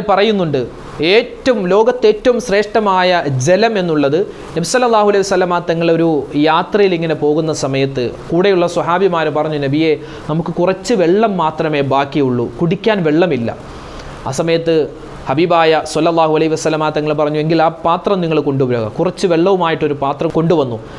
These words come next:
നബി തങ്ങൾ ആ പാത്രത്തിലേക്ക് തൻ്റെ കൈ പ്രവേശിപ്പിച്ചു. ആ സമയത്ത് അള്ളാഹുവിൻ്റെ റസൂലിൻ്റെ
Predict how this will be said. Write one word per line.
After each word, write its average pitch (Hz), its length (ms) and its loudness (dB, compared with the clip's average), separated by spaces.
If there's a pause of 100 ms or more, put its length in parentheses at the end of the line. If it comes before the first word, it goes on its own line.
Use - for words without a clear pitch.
(160)
നബി 175 180 0
തങ്ങൾ 220 200 2
ആ 208 40 2 (240)
പാത്രത്തിലേക്ക് 185 720 0
തൻ്റെ 165 220 0 (160)
കൈ 165 100 2 (120)
പ്രവേശിപ്പിച്ചു. 139 640 0 (460)
ആ 233 120 4
സമയത്ത് 233 320 2
അള്ളാഹുവിൻ്റെ 208 680 2 (800)
റസൂലിൻ്റെ 202 500 0